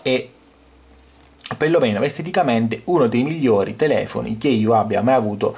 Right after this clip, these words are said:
modo di toccare. Sì, forse ricorderà un po' l'iPhone come, eh, form factor, come colorazione, come anche cromatura, però devo dire ottimo lavoro da parte di Huawei, perlomeno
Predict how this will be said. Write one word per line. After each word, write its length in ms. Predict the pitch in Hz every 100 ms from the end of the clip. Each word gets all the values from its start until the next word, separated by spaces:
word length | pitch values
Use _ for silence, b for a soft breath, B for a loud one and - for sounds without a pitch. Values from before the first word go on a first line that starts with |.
| B -
modo 400 | 135 113 110 107
di 320 | 104 101 -
toccare. 520 | 104 - - - - -
Sì, 220 | 170 127
forse 400 | - 151 - 107
ricorderà 460 | 110 113 123 135
un 180 | 110 113
po' 180 | 135 123
l'iPhone 640 | 151 117 - 110 107 107
come, 380 | 101 113 107 101 B B B -
eh, 360 | 117 104 98
form 260 | 110 131 170
factor, 600 | - 101 - - 95 95
come 520 | - 104 104 101 101
colorazione, 760 | - 107 104 107 123 127 120 98
come 320 | - 98 95 - B B
anche 420 | - 104 104 107 95
cromatura, 640 | 123 170 190 90 - 82
però 240 | 151 107
devo 240 | 101 143 131
dire 260 | 101 101
ottimo 360 | - 147 135 123
lavoro 240 | 131 131
da 80 | 107
parte 280 | 131 123 113
di 60 | 131
Huawei, 320 | 160 107 101
perlomeno 680 | - 170 127 95 98 104